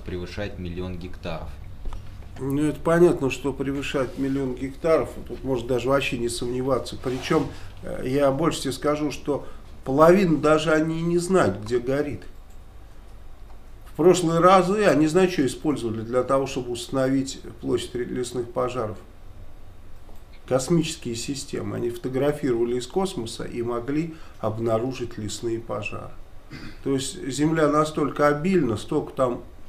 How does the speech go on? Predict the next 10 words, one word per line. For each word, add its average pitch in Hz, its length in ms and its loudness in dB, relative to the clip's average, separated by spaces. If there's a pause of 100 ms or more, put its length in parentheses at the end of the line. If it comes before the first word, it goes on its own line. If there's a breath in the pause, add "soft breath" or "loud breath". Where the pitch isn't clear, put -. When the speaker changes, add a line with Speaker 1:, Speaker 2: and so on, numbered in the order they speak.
(420)
Speaker 2:
такие 143 320 -2
территории, 151 640 4
что 117 200 -4
когда 135 360 2
горит, 143 420 2
они 113 220 -2
даже 123 320 0
и 135 200 -6
не 123 200 0
знают. 117 560 -2